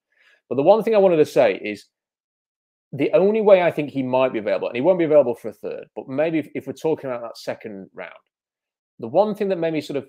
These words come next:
just think about it from a Seattle point of view, Jeff, if the Colts, the Colts are under a lot of pressure. You know, Chris Ballard did a press conference and he was asked over and over again, "Are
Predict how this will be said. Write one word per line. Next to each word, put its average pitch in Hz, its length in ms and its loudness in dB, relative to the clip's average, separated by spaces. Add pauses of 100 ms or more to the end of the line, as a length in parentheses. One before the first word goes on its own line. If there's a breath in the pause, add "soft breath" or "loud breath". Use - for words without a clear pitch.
just - 560 -8 (220)
think 139 200 -8
about 117 180 -2
it 113 100 -8
from 113 100 -18
a 104 40 -18
Seattle 113 360 -10
point 104 140 -12
of 85 60 -18
view, 95 120 -12
Jeff, 76 220 -10 (580)
if - 160 -12
the - 80 -6
Colts, - 840 -2 (240)
the - 60 -16
Colts 202 320 2
are 185 60 -4
under 165 100 2
a 165 40 2
lot 135 180 2
of 120 100 -4
pressure. - 280 -14 (260)
You 131 80 -16
know, 110 100 -10
Chris - 220 -2
Ballard 127 420 0
did 113 120 -8
a 110 60 -8
press 117 260 -10
conference - 600 -20
and 110 80 -16
he 110 60 -12
was 107 160 -8
asked 120 360 -10 (720)
over 151 240 4
and 151 80 0
over 135 200 2
again, 107 260 -4 (340)
"Are 127 220 -10